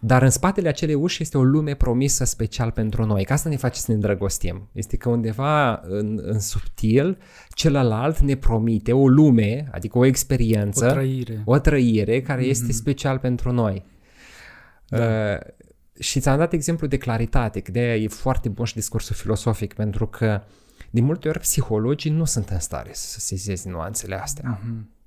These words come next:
Speaker 1: Cum ți-am dat exemplul lui Iceanu și nu numai. Adică sunt mult mai mulți. Eu scriu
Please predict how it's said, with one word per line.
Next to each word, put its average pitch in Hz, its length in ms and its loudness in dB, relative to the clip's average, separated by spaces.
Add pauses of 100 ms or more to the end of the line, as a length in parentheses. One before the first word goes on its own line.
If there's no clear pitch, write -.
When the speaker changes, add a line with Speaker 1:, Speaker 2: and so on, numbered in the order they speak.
Speaker 1:
Cum 101 720 -2
ți-am 120 140 0
dat 113 160 0
exemplul 113 420 -2
lui 113 140 2
Iceanu 139 340 0
și 123 180 -2
nu 143 100 0
numai. 147 600 -4
Adică 104 380 -6
sunt 117 240 -2
mult 135 180 2
mai 104 120 2
mulți. 95 400 -4
Eu 110 280 0
scriu 110 600 2